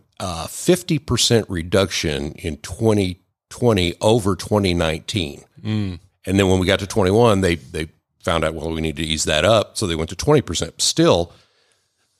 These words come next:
Speaker 1: today, those qualifications are just one of about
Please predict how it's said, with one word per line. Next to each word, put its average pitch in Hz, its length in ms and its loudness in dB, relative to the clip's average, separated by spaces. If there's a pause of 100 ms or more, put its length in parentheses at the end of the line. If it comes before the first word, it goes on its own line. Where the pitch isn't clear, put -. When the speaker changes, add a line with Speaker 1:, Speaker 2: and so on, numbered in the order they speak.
(520)
Speaker 1:
today, 127 680 0
those 127 220 2
qualifications 104 920 0
are 98 260 -2
just 87 440 -4
one 95 600 2
of 82 260 -4
about - 880 -10